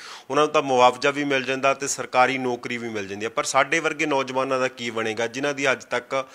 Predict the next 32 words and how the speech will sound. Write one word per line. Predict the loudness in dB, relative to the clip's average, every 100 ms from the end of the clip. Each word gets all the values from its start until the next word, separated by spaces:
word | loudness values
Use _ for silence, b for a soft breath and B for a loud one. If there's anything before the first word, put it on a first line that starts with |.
| B B
ਸਾਰ | B 8 10 8
ਨਹੀਂ | 4
ਲਈ | 0 0
ਗਈ? | 0
ਹੁਣ | -2 -4 -2
ਤੱਕ | -4 -4
ਪੱਚੀ | -4 -4 -4 -4
ਲੱਖ | 2 2 2
ਰੁਪਏ | -4 -2 -2
ਦਾ | -2
ਖਰਚਾ | -2 -6 -2 -4
ਜਿਹੜਾ | 0 -2
ਤਕਰੀਬਨ | -4 -8 -8 -6 -6 -6 B B B
ਇਸ | -2
ਦੇ | 4 6
ਇਲਾਜ | 8 6 4
'ਤੇ | -2 0
ਆ | 0
ਚੁੱਕਿਆ, | -2 -8 -6 -2
ਪਰ | 0 0 0
ਹਾਲੇ | 0 0
ਤੱਕ | 0 0 0
ਸੰਯੁਕਤ | -6 -6 -6 -10 -12
ਕਿਸਾਨ | -10 -2 -2 -2
ਮੋਰਚੇ | -6 -6 -6
ਨੇ | -6
ਕੋਈ | -6 -6
ਮਦਦ | -4 -4 -6 -6
ਨਹੀਂ | -6 -6
ਕੀਤੀ। | -10 -10 -10
ਇਸ | -6
ਕਰਕੇ | -6 -6 -4 -6